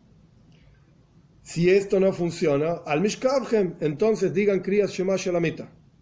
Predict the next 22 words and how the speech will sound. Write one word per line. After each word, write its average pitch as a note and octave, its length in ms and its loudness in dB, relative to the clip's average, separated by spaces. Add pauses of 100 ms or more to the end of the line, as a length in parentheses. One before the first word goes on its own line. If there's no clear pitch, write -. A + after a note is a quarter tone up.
(540)
Todos A3 300 2
los G3+ 100 4
días G3 220 2
a F3 40 -2
la F3 100 0
noche F#3 600 0
uno E3+ 160 -4
tiene E3+ 220 -4
que D#3 60 -4
hacer E3+ 200 -8
un D3 120 -4
balance F#3 540 0
de E3 80 -2
aquello D#3 300 -4
que F3+ 120 -6
hizo F3 180 -10
durante C#3+ 300 -4
el D3+ 60 -4
día, G#3 440 2 (640)
tiene D3 180 -8
que C#3+ 80 -4
pensar F3 640 0